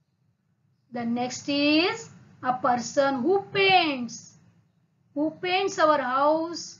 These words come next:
shops and all that is called as painter. Correct. Last one, a person who checks the patients. That you know,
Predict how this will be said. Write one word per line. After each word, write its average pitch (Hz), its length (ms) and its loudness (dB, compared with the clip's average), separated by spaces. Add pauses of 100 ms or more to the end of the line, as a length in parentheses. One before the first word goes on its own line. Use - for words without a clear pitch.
(220)
shops 330 800 0
and 294 200 -2
all 262 240 -4
that 254 280 -8
is 247 160 -18
called 240 420 -8
as 262 400 -6 (420)
painter. 285 1080 -2 (580)
Correct. 277 480 -6 (1300)
Last 247 320 -8
one, 262 320 -2 (360)
a 262 120 -10
person 262 680 -6 (400)
who 392 300 -4
checks 277 440 -4 (120)
the 320 260 -2
patients. 320 920 -8 (1160)
That 240 200 -14
you 262 200 -8
know, 330 500 0